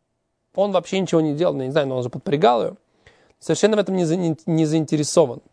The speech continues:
Ему с этого ничего вообще нет. То есть так нужно, наверное, сказать. Говорит Гемара, «Клей кесов и клей зоов, клей нехошес, эм, серебряная посуда и медная, миштамеш бэм, пользуются ими».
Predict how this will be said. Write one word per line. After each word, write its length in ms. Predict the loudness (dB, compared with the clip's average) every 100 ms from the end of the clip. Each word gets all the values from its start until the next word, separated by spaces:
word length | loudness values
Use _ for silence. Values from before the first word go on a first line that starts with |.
| _ _ _ _ _ _ _ _ _ _ _ -12
Ему 100 | -8
с 60 |
этого 160 | -2 0
ничего 480 | 0 -2 -2 0 2
вообще 300 | 0 0 -6
нет. 180 | -6 -12
То 500 | _ _ _ _ _
есть 100 | -4
так 140 | -2
нужно, 200 | -2 -4
наверное, 160 | -6 -8
сказать. 280 | -10 -12 -14 _ _ _ _ _ _ _ _ _ _ _ _ _ _ _ _ _ _ _ _ _ _ _ _ _ _ _ _ _
Говорит 160 | -4 0
Гемара, 160 | 0
«Клей 200 | 2 2
кесов 280 | 4 2 2
и 80 | 0
клей 240 | 2 2
зоов, 460 | 2 2 4 2 0 -10 0
клей 120 | 2
нехошес, 480 | 2 0 0 -2 -8 _ _ _ _ _ _ _ _ -10
эм, 640 | -4 -2 0 2 0 -4 -10
серебряная 500 | -2 0 2 2 0
посуда 420 | 0 -2 0 2
и 160 | 2 0
медная, 580 | 0 0 2 0 0 -6 _ _ _ _ _ _ _ _
миштамеш 440 | -6 2 2 2
бэм, 200 | 0 0
пользуются 420 | 0 0 0 -2 -4
ими». 160 | -6